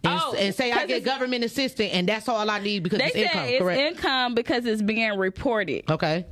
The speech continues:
Speaker 2: It's a, it is. And guess
Speaker 1: Right.
Speaker 2: what? I get taxes for,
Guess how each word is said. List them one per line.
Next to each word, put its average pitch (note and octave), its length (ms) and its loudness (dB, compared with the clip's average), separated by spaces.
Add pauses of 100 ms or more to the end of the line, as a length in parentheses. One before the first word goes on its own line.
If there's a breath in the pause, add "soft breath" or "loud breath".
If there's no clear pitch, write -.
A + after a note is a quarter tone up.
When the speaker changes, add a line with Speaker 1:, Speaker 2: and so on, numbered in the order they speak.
Speaker 2:
It's A3+ 200 0
a, G#3 160 2 (140)
it A3 300 0 (260)
is. A3 180 0
And C#4 160 0
guess E4 120 2
Speaker 1:
Right. C#4 320 0
Speaker 2:
what? - 80 -12 (300 loud breath)
I G4+ 180 0
get E4+ 200 -2
taxes - 560 -2
for, D#4 260 0